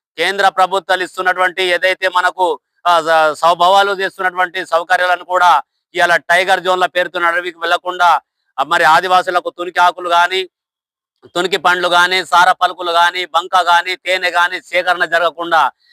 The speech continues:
వీళ్ళు కాపాడడమే వీళ్ళ బాధ్యత తప్ప మరి వీళ్ళకు ఉపాధి కల్పిస్తామనే ఆలోచన వీళ్ళకు లేదు. అందుకని ఇవాళ ఏదైతే తునికాకుల టెండర్ ఉందో ఈ టెండర్ త్వరగానే పూర్తి చేయాలి.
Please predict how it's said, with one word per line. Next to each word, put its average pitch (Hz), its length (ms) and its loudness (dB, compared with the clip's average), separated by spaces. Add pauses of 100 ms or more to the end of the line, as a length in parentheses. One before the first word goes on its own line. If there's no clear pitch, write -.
(160)
వీళ్ళు 180 300 0
కాపాడడమే 175 760 2
వీళ్ళ 165 240 -4
బాధ్యత 160 400 0
తప్ప 170 300 -2 (520)
మరి 175 220 0
వీళ్ళకు 185 440 0
ఉపాధి 202 340 0
కల్పిస్తామనే 185 600 -2
ఆలోచన 170 480 0
వీళ్ళకు 160 280 -8
లేదు. 170 380 -2 (380)
అందుకని 190 500 0 (400)
ఇవాళ 185 240 2
ఏదైతే 196 500 0 (540)
తునికాకుల 190 520 2
టెండర్ 180 380 0
ఉందో 180 260 -2 (380)
ఈ 175 120 -2
టెండర్ 185 420 0
త్వరగానే 185 440 2
పూర్తి 180 320 -8 (100)
చేయాలి. 180 360 2